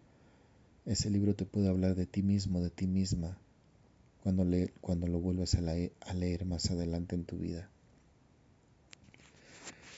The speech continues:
Te dice cómo eras antes, la primera vez que lo leíste o la segunda vez que lo leíste. Y te dice cómo eres ahora.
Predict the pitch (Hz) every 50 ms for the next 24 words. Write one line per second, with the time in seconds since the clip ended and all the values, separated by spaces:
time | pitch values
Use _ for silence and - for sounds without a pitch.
0 | - - - - - - - _ - - _ - - - 113 107 101 95 92 -
1 | - 107 - 104 101 98 98 92 92 85 - - 98 104 107 - - 90 90 -
2 | - - - - - - 98 95 - - 95 92 92 95 92 95 95 - - -
3 | 98 95 90 87 85 87 90 92 - - - 101 92 90 90 85 - - 98 95
4 | 92 92 92 92 92 90 - - - 95 92 90 87 87 90 90 90 - - -
5 | 107 101 - - - _ _ _ _ _ _ - - - - - - - - -
6 | _ - - - - - - _ _ - - - _ _ _ _ - - 123 104
7 | - 101 90 90 85 - 87 - - 90 90 85 87 85 - 87 87 - - -
8 | 85 92 98 95 - -